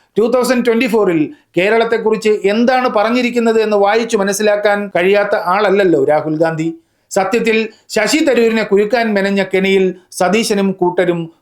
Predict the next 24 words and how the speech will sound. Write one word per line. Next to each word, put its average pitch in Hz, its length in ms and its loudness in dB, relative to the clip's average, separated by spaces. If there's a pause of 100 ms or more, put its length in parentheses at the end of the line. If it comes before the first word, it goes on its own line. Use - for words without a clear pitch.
(100)
കുടുങ്ങിപ്പോവുകയായിരുന്നു, 160 1160 0 (260)
ഊരിപ്പോകാൻ 160 800 0
കഴിയാത്ത 139 380 0
വിധം. 123 280 -10 (260)
മുഖ്യമന്ത്രി 262 440 0
പദമോഹികളായ 240 800 0
നാലു 226 260 0
പേരിൽ 233 320 0
നിന്ന് 226 260 0 (220)
ഒരാളെ 254 380 0
വെട്ടാൻ 202 440 -2 (180)
മൂന്ന് 220 240 0
പേരും 202 340 0
ഒന്നിച്ചു. 185 560 0 (140)
ശശി 214 300 -2
തരൂർ 233 420 0 (140)
കോൺഗ്രസിന്റെ 254 600 0
താല്പര്യങ്ങളല്ല 247 800 -2
പ്രചരിപ്പിക്കുന്നത് 208 920 -2
എന്ന് 185 300 -2 (280)
ഹൈക്കമാൻഡിനെ 226 640 -2
ബോധ്യപ്പെടുത്താൻ 185 760 0 (220)
ഇന്ത്യൻ 214 260 0
എക്സ്പ്രസിലെ 180 640 -2